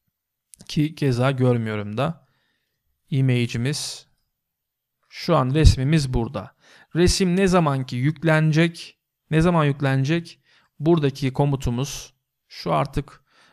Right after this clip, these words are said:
e, bunu hatta eksi değer olarak da yapabiliyoruz bu arada. Yani şuraya falan geldiğinde yüklensin diyebilirim.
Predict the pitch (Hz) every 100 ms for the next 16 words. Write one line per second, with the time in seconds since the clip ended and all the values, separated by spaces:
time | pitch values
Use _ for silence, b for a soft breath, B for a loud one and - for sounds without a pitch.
0 | b - 131 131 127 127 170 143 165 185
1 | 175 175 175 165 147 - 185 - 156 156
2 | 170 165 170 170 143 131 127 120 120 120
3 | 120 120 135 170 147 131 131 - 147 135
4 | 139 139 135 131 127 127 131 127 123 127
5 | 123 123 131 123 123 123 123 120 -